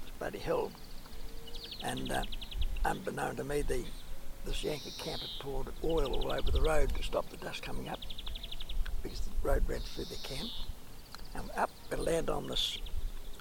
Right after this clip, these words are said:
oil and skidded. And one poor guy was just having a, sitting on a, <coughs> a board having a crap. And we hit his building and he landed up in the shit. <laughs>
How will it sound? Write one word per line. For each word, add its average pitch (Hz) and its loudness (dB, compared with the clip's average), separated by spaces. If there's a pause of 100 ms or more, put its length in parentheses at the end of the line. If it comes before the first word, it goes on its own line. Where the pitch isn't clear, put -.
(120)
oil 175 8 (180)
and 117 -6
skidded. 196 4 (920)
And - -2
one 143 0
poor 143 4
guy 143 6
was 139 6
just - 10
having - 10
a, - 12 (280)
sitting - 8
on 135 12
a, - 12 (320)
<coughs> 233 12 (160)
a - 4
board - 6
having - 10
a - 10
crap. - 2 (1160)
And - 6
we - 8
hit - 8
his 123 2
building - 2
and 143 -6 (2500)
he 160 0
landed 143 2
up 127 2
in - 6
the - 6
shit. - 8 (240)
<laughs> 202 12